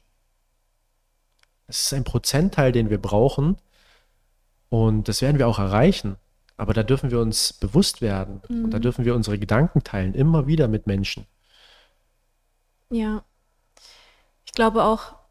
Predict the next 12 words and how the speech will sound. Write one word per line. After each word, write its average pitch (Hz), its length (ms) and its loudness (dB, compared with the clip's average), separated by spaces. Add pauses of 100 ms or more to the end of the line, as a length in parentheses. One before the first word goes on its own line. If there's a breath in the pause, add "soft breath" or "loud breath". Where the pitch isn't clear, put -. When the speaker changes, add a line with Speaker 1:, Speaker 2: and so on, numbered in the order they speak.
(300)
Speaker 2:
Werk-, 214 320 -4 (140)
ein 233 220 2
weiteres 233 440 -2
Werkzeug, 220 540 -4
von 220 140 -4
dem 208 180 -2
er 202 60 -4
spricht, - 460 -6
das 202 180 -6
uns 220 300 -4
gegeben 214 460 -2
wird, 233 420 -2